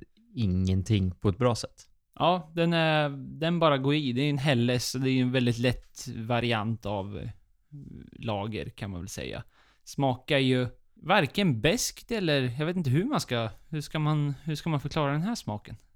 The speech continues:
Speaker 1: Den är lite näst-, ja, men lite s-, nästan söt.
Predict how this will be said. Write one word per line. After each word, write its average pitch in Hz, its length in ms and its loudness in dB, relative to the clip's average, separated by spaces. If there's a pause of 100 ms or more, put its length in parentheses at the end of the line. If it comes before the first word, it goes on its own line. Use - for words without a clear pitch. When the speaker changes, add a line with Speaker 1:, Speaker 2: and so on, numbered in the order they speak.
(440)
Speaker 1:
Den 95 100 0
är 107 60 4
lite 143 260 0
näst-, - 520 0
ja, 131 120 -4
men 143 200 -2
lite 127 420 -4
s-, - 220 -2 (180)
nästan 123 320 2
söt. - 600 -2